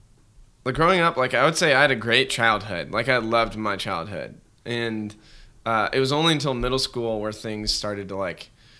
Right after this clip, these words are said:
hit the fan or just started to go through a lot. And part of that was just, uh, a desire to have good friends,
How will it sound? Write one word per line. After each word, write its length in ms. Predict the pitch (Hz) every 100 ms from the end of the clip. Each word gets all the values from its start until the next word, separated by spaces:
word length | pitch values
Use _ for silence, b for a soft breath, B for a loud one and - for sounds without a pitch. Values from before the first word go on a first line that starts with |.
| b b b b -
hit 200 | 135 120
the 60 |
fan 560 | 113 131 120 117 113 113
or 180 | 107 104
just 360 | 104 - -
started 520 | - - 120 110 101 -
to 40 |
go 180 | 113 110
through 260 | 110 107 98
a 40 |
lot. 340 | 98 95 - -
And 240 | 110 107 101
part 200 | - 151
of 80 | 139
that 220 | 120 87
was 200 | 104 110
just, 420 | - 95 - - _ _ _ - _ -
uh, 500 | 110 104 90 71 82 - _ _ _ _ _ _ -
a 80 | 135
desire 480 | 123 117 107 120
to 100 | 123
have 260 | 123 117 110
good 180 | 120 113
friends, 600 | 110 101 110 131 -